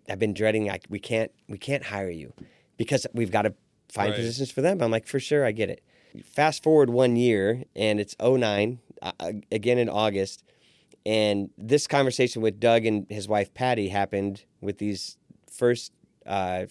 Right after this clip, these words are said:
Speaker 1: financiers of Baker Street, and Doug had written a check, and Doug calls me on a Sunday afternoon at Biaggi's,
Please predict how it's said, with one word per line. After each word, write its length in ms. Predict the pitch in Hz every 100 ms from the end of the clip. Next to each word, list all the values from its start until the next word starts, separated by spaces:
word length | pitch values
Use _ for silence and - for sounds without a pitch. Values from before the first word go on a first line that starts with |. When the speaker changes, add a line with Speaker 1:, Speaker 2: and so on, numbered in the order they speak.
| -
Speaker 1:
financiers 720 | 117 110 107 - 110 101 95
of 120 | 98
Baker 240 | 101 101 90
Street, 380 | - 92 98 - - _ _ _ _ _
and 260 | - 110 101
Doug 160 | 107
had 80 | 117
written 200 | 107 98
a 60 | 107
check, 320 | - 110 -
and 100 | 107
Doug 180 | 117 110
calls 300 | 127 131 120
me 320 | 107 107 110 -
on 140 | 98
a 220 | 98 98 -
Sunday 420 | - 127 127 120
afternoon 520 | 113 - 110 110 101
at 180 | 104 101
Biaggi's, 640 | 101 104 104 92 92 -